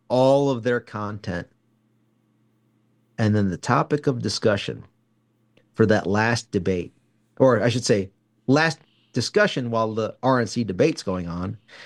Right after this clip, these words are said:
is where Elon Musk asks questions like, "Hey, this is what I found, uh,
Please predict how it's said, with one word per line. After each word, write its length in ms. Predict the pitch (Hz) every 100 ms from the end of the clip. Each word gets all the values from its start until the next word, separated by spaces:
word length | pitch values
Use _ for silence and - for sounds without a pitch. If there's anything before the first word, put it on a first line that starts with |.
| - - _ -
is 220 | 127 113
where 260 | 110 117 127
Elon 360 | 160 170 156
Musk 340 | 135 131 131 - -
asks 340 | 123 - -
questions 440 | - 120 120 120
like, 260 | 104 95 - _
"Hey, 260 | - 381 208
this 200 | 214 220
is 100 | 233
what 180 | 175 175
I 120 | 135
found, 720 | - - 156 147 120 113 - _ _ _ _ _ _ -
uh, 480 | 131 127 127 123 123